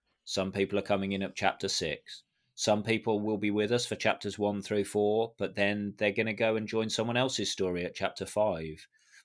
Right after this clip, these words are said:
You know, uh, and, and and when we talk about hearing different voices and hearing different stories and how does our curriculum support that,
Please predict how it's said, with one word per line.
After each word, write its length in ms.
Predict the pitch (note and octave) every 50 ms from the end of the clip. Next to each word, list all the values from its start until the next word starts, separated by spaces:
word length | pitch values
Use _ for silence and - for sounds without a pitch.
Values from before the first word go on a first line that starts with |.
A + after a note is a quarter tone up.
| _ _ -
You 120 | G2+ F#2+
know, 240 | F#2+ F#2+ F#2 F#2+ G2 - - _ _ _ - A#2
uh, 60 | - - - _ _ _ -
and, 200 | A#2+ A#2 A#2 -
and 500 | - A#2 A2+ A2+ A2 A2 A2 A2 G#2 - _ _ _ _ _ _ _ _ _ _ -
and 320 | C3+ A#2+ A#2 A2+ A2 G#2 - _ _ _ _ -
when 260 | D3 C3 C3 B2+ C3
we 140 | C3 A#2+ B2+
talk 380 | - - C3+ C3 C3 B2+ -
about 320 | A2+ G2 G#2 G#2 G2+ G2 G2 - _ _ _ _ _ _ _ _ _ _ _ _ _ - - _ _
hearing 420 | - - C3+ C3+ C3 B2 B2+ A#2+
different 340 | G#2 A#2+ A2 - A#2 G#2 G2+
voices 420 | F#2+ G#2 G#2 G2 - - G2 F#2 F#2+
and 80 | F#2
hearing 320 | F2 E2 G2+ G#2+ G#2 G2+ F#2+
different 280 | G2+ F#2+ - F#2+ F#2+
stories 460 | - - - F#2+ F#2+ F#2 F2+ F2 - -
and 80 | F2+
how 220 | F2+ - - G#2 G2+
does 140 | G2 F#2+ G2+
our 120 | G2 F2+
curriculum 460 | - - G2 G2 F#2 - G2+ G2 F2+
support 440 | - - F#2+ - - G2 F#2+ - -
that, 260 | F2+ F2 F2 F2 D#2